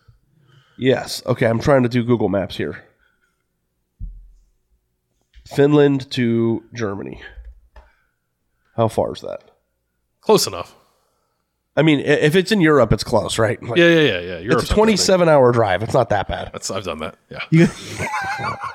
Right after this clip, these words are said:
Speaker 1: you've gotta go through Latvia and Lithuania.
Speaker 2: Plus, you can get on the, you can get on the Autobahn, and there's no speed limit. So
Speaker 1: Yeah, is that where it is?
Speaker 2: <laughs> you can knock, you can knock that out in twenty for sure.
Speaker 1: There's a, there's a long road that goes over a body of water, and that road looks bigger than the United States. So I don't know how that works, but I would love to drive over that with you.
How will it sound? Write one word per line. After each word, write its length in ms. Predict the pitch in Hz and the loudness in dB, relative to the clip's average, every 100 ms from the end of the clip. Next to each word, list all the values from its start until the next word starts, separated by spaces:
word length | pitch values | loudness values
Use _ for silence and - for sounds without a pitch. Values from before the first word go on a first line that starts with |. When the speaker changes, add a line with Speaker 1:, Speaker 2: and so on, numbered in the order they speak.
| 1077 - _ _ _ _ _ _ | -14 -16 _ _ _ _ _ _
Speaker 1:
you've 140 | 143 143 | 0 2
gotta 140 | 170 151 | 4 4
go 120 | 147 | 2
through 200 | 139 139 | 4 4
Latvia 540 | 127 113 104 92 - - | 4 2 -2 -4 -4 -4
and 120 | 120 | 2
Lithuania. 300 | 120 117 117 | 2 4 2
Speaker 2:
Plus, 100 | - | 2
you 80 | - | 2
can 100 | 95 | -2
get 120 | 127 131 | -2 -2
on 80 | 117 | -4
the, 140 | 117 | -6
you 80 | 120 | -8
can 100 | 123 | -10
get 100 | 123 | -4
on 120 | 123 | -2
the 60 | 110 | 0
Autobahn, 400 | 117 113 85 85 | 0 0 -2 -6
and 80 | 85 | -6
there's 220 | 85 92 | -10 -10
no 80 | 101 | -8
speed 260 | - 117 - | -6 -6 -8
limit. 260 | 78 76 | -12 -16
So 180 | - 101 | -14 -10
Speaker 1:
Yeah, 340 | - 147 143 120 | -2 2 4 4
is 80 | 120 | 4
that 160 | 151 | 4
where 140 | 139 139 | 4 4
it 60 | |
is? 260 | 131 147 - 147 139 | 2 0 0 -8 -16
Speaker 2:
<laughs> 180 | - 135 | -14 -10
you 100 | 170 | -6
can 180 | 190 151 | -4 -2
knock, 240 | 135 120 | -4 -6
you 60 | 151 | -10
can 120 | 156 | -6
knock 160 | 131 110 | -4 -4
that 140 | 110 | -4
out 120 | 98 87 | -6 -6
in 60 | |
twenty 280 | 90 98 90 | -8 -10 -10
for 140 | 78 90 | -12 -12
sure. 260 | 101 - - | -12 -14 -8
Speaker 1:
There's 240 | 147 170 | -6 -2
a, 260 | 165 131 - - - | 0 0 -2 -8 0
there's 240 | 147 170 | 2 4
a 200 | 156 127 | 4 2
long 640 | - 113 123 131 135 135 - | 0 -2 2 4 4 2 -2
road 420 | 117 123 123 131 | -2 2 4 2
that 160 | 123 107 | 0 -4
goes 240 | 123 120 | -2 0
over 260 | 117 120 120 | 0 0 0
a 60 | 98 | 0
body 320 | 110 117 117 | 0 2 0
of 100 | 107 | 0
water, 420 | 104 120 135 131 | 0 0 0 -2
and 380 | 135 120 110 101 | 0 0 0 0
that 180 | 113 117 | 0 0
road 300 | 117 117 113 | 0 0 0
looks 220 | 110 107 | -4 -8
bigger 280 | - 117 110 | -6 -4 -2
than 100 | 104 | -4
the 80 | 104 | -4
United 260 | 101 101 - | -4 -4 -2
States. 300 | 113 92 - | -2 -2 -2
So 160 | 110 | -4
I 80 | 98 | -2
don't 100 | 110 | -4
know 80 | 104 | -4
how 100 | 104 | -4
that 160 | 104 107 | -4 -2
works, 240 | 127 131 | -2 -4
but 100 | - | -6
I 60 | 117 | -4
would 140 | 113 | -2
love 140 | 110 107 | -2 -2
to 60 | 98 | -4
drive 220 | 107 104 | -4 -4
over 140 | 104 | -4
that 180 | 101 87 | -6 -10
with 100 | 117 | -10
you. 120 | 113 | -10